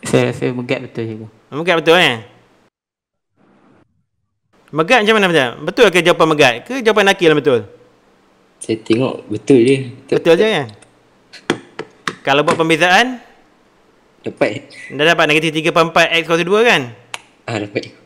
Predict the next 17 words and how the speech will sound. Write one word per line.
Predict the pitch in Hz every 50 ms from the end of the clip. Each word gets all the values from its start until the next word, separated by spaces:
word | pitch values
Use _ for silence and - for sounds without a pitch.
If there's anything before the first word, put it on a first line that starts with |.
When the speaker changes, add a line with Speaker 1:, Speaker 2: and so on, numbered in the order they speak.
| - -
Speaker 2:
Ah, | 123 123 127 135 139 139 135 135 131 127 123 127
betul | 131 143 - 226 285
lah. | 302 - - - _ _ _ _ _ _ _ _ _ _ _ -
<laughs> | 123 - 135 120 - - _ - - - - - - _ - 143
Jadi, | 147 160 190
itulah | 185 180 160 151 156
jawapan | 160 160 170 175 190
dia. | 208 180 143 - -
Negatif | 131 123 131 131 135 131 - 156 143 -
satu | 147 131 - 139
per | - 139 127
empat. | 123 117 - 123 110 - - _ _ _ _ _ _ _ _ _ _ _ _ _ _ 139
Okey, | _ - 123 135 165 170 160
negatif | 127 120 120 117 117 151 165 165 -
satu | 147 127 -
per | 139 - 135 120
empat | 117 120 127 -